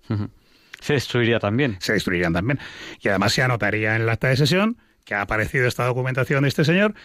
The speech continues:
Speaker 2: que se ha presentado, eh, a votar presencialmente.
Speaker 1: Ujú.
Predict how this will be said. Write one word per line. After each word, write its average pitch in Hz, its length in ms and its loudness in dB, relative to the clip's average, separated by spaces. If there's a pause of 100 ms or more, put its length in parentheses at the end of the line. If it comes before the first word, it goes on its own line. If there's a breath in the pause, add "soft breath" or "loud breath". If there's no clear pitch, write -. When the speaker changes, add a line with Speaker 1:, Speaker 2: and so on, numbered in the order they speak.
(200 loud breath)
Speaker 2:
que 156 300 0
se - 180 -6
ha 104 80 -2
presentado, 143 680 0
eh, 135 120 2
a 135 60 2
votar 143 360 2
presencialmente. 110 640 -2 (340)
Speaker 1:
Ujú. 113 220 -4